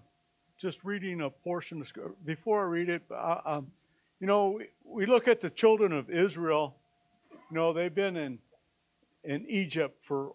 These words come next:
over four hundred and thirty years, all right? And, and finally, they, finally, after all that time, after being in bondage and in slavery, they finally cry out to God to help them in their situation,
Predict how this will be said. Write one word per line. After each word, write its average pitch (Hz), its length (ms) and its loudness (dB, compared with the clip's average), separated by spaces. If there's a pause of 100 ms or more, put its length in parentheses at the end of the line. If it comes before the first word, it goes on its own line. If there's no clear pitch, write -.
over 165 260 -2
four 170 300 -4
hundred 160 280 -4
and 117 120 -12
thirty 156 240 -2
years, 127 560 -6 (100)
all 127 140 -4
right? 165 300 -4 (520)
And, 151 260 -2 (120)
and 160 220 -4
finally, 226 500 2
they, 175 240 -2 (500)
finally, 233 440 2
after 170 260 0
all 233 320 6
that 262 240 4
time, 180 580 2
after 175 280 -4
being 214 420 -4
in 190 160 -6
bondage 202 640 0
and 165 180 -8
in 151 80 -6
slavery, 139 720 0 (400)
they 151 160 4
finally 208 400 2
cry 185 340 4
out 180 240 2
to - 80 -10
God 156 400 2
to 127 140 -6
help 151 400 0
them 135 260 -4 (380)
in 135 140 -6
their 127 140 -4
situation, 131 840 -8